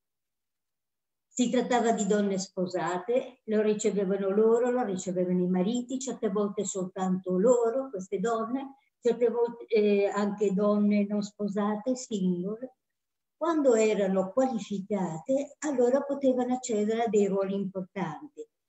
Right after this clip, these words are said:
Se Letizia ci fa vedere un pochino, eh, condivide, eh, quella statistica che le ho mandato,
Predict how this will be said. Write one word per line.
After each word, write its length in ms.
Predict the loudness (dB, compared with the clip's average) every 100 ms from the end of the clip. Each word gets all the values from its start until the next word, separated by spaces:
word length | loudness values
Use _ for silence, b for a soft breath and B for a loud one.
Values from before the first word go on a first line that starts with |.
| _ _
Se 140 | 2
Letizia 500 | 2 0 -4 0 0
ci 120 | 0
fa 160 | -2 0
vedere 420 | 0 2 2 2
un 140 | 0
pochino, 680 | -2 -6 -4 -4 -2 -2 B B B _
eh, 200 | 0 2
condivide, 960 | 4 4 2 0 -2 4 6 6 0
eh, 420 | 0 4 6 4 2
quella 320 | 2 2 2
statistica 840 | -2 -2 -4 -4 -8 -8 -6 -6
che 160 | 0 0
le 160 | 2 0
ho 80 |
mandato, 720 | 0 0 0 0 -4 -8 -10